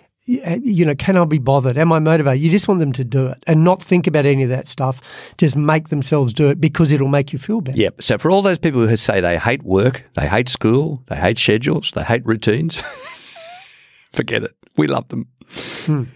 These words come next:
Speaker 2: You know, if I had to lie in bed in the morning and say, "Now this morning, do I have the energy to get out of bed? Can I move my somewhat,
Speaker 1: here.
Speaker 2: somewhat painful musculoskeletal system? Shall I, you know, take a vote on that?"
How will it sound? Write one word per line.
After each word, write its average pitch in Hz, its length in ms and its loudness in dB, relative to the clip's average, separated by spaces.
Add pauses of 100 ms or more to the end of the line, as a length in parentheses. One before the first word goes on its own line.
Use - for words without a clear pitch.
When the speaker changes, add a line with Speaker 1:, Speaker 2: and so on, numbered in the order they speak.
(120)
Speaker 2:
You 247 100 2
know, 165 100 2
if 143 140 0
I 214 60 4
had 226 80 0
to 131 100 4
lie 123 260 4
in 113 60 2
bed 113 120 4
in 101 80 -2
the 101 60 -2
morning 104 200 4
and 95 60 -2
say, 104 120 2
"Now 107 180 2
this 101 220 -2
morning, 95 440 -2 (340)
do 120 160 2
I 156 60 2
have 170 100 2
the 123 200 2
energy 90 360 2
to 87 80 -2
get 87 80 2
out 87 120 0
of 80 80 -4
bed? 82 340 -2
Can - 140 -4
I 101 220 2
move 110 480 2
my 90 440 2
somewhat, 92 480 0
Speaker 1:
here. 156 320 -2
Speaker 2:
somewhat 107 540 0
painful 98 440 -2
musculoskeletal 95 880 0
system? 82 440 -4 (380)
Shall 214 220 0
I, 185 160 2 (300)
you - 160 -8
know, 139 140 0
take 135 200 0
a 123 60 0
vote 127 280 0
on 123 120 2
that?" 131 200 -2